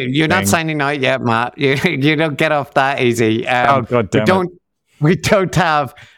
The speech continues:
Speaker 1: a review of reviews this week, but we do have Patreon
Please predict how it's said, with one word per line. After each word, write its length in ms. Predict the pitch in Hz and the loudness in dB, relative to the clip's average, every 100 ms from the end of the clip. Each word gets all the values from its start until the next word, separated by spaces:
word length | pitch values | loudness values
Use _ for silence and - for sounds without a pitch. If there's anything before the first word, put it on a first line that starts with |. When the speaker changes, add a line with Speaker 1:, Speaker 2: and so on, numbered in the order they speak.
| - | -2
Speaker 1:
a 120 | 139 | -2
review 520 | 139 131 139 139 135 131 | 0 2 4 4 2 0
of 260 | 127 - _ - | -2 -4 _ -4
reviews 720 | 127 123 139 110 117 143 - - | -2 0 2 2 2 0 -4 -4
this 220 | 123 - | -4 0
week, 380 | 123 120 123 - 127 - | 0 0 -4 -16 -20 -2
but 420 | 165 170 123 - _ _ _ 139 | 0 2 0 -4 _ _ _ -2
we 100 | 139 | -2
do 420 | - 160 165 160 | 0 0 0 0
have 240 | 147 143 - | -2 -6 -4
Patreon 680 | 156 135 - 139 127 127 | -2 -2 -2 -4 -2 -2